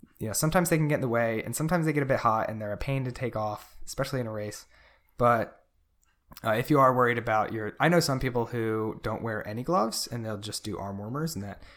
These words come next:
keeps the blood warm enough through the arms down into their hands. So, uh, but arm warmers also, I mean, all this stuff is personal preference, but, um,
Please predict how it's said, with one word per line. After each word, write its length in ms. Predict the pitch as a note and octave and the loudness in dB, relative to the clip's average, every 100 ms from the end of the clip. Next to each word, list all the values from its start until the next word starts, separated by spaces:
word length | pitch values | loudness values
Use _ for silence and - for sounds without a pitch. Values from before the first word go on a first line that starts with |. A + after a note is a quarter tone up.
| - | -20
keeps 240 | - B2+ - | -8 -4 -4
the 60 | |
blood 320 | G#2 G#2+ G#2 G#2 | -2 0 0 -2
warm 180 | G#2 | -4
enough 300 | G#2+ A#2 A2+ | -2 0 -2
through 200 | - A#2 | -4 -4
the 80 | G#2 | -4
arms 320 | F#2 G2+ G#2+ | -4 -4 -8
down 300 | - F#2+ F#2+ | -8 -8 -8
into 180 | G2+ G2+ | -10 -10
their 120 | G#2+ | -10
hands. 360 | F#2+ G2 G#2+ - _ _ _ | -10 -10 -12 -14 _ _ _
So, 420 | - - A2 G2+ - - _ | -10 -4 -2 -4 -10 -20 _
uh, 300 | - G2+ G2+ G2 - | -8 -4 -4 -6 0
but 160 | B2+ - | 2 4
arm 140 | C3 | 4
warmers 360 | C3+ C3 C3 - | 4 2 0 0
also, 680 | A#2 - A2+ A2+ A2 G#2+ G#2+ _ | 0 0 0 0 0 -2 -6 _
I 60 | C3 | -2
mean, 120 | C3+ | 4
all 160 | D#3+ F#3 | 8 8
this 120 | E3 | 6
stuff 180 | D3 B2+ | 2 0
is 100 | A#2 | -2
personal 300 | A#2 - G#2+ | -4 -4 -4
preference, 400 | G#2 F#2+ G2+ - | -4 -6 -10 -10
but, 300 | - G2+ - - _ _ - | -6 -6 -8 -20 _ _ -14
um, 380 | G2 G2 G2 | -12 -12 -12